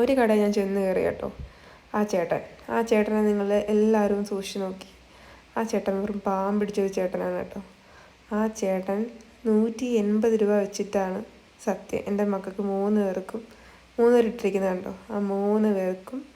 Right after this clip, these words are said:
ആ, സെക്ടർ തന്നത്. പക്ഷേ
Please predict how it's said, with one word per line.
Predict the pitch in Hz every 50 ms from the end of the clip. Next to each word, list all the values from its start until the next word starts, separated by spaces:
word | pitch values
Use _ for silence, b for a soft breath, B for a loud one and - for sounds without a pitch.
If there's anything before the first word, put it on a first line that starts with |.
| B B B B B B B B B B B B B _ _ _ _ _ _ _ _ _ - - - 220
ആ, | 214 208 202 208 202 208 -
സെക്ടർ | 208 202 - - 202 202 202
തന്നത്. | 190 180 180 180 - - - - - - - - - - _ _ - - _ B B B B B B B B B B B B - _ _ _
പക്ഷേ | - 220 - 233 226